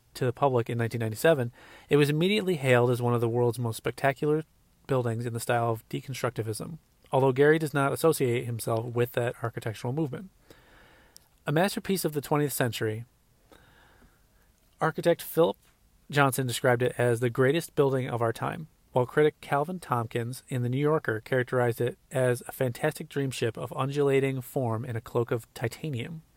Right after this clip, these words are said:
Its brilliantly reflective panels, also reminiscent of fish scales. Herbert Muchamp praised its mercurial brilliance in the New York Times Magazine. The Independent calls the museum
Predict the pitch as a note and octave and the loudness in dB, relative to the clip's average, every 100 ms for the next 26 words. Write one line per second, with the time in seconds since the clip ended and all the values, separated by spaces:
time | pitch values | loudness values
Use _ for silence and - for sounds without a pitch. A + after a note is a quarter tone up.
0 | - - - - - - - - - C#3+ | -20 -20 -20 -20 -20 -12 -8 -8 2 4
1 | D3+ D#3+ D#3 D#3 - C3+ - - C#3 A#2+ | 4 2 -2 -2 0 0 0 -4 -2 0
2 | A#2 - - C#3 D3+ C3+ B2 B2+ A#2+ B2+ | -2 -4 0 0 2 0 0 -2 -4 -6
3 | C#3+ - G#3 G#3 - E3 F3 - - _ | -8 -6 -4 -4 -8 -10 -12 -14 -20 _
4 | - - - _ - D#3+ F#3 - - D#3 | -20 -20 -20 _ 0 2 2 -2 -4 -4
5 | - C3+ A2+ B2+ - _ _ _ _ _ | -2 -2 -4 -6 -14 _ _ _ _ _
6 | _ - _ _ - - D#3+ F3 D#3+ C#3+ | _ -20 _ _ -2 6 6 6 0 -2
7 | - - C3 - E3 F3 F#3 D#3+ C3+ A#2+ | -6 -10 -10 -4 -2 0 0 2 4 2
8 | A#2+ - A#2 A#2+ C3 C#3 D3+ - - C3 | 0 -4 -2 0 0 0 -2 -6 -4 -2
9 | B2+ B2+ A2+ G#2+ C#3+ D#3 E3+ _ - - | -2 -2 -2 -2 -6 -8 -10 _ -20 -20
10 | - - - F3 F3+ D3 C#3+ - C3+ B2+ | -20 -12 -4 -4 0 0 0 -2 2 4
11 | C3 - C3 A#2+ A#2+ A#2+ B2 A#2 A2+ | 2 -2 -6 -4 -2 -2 -2 -2 -4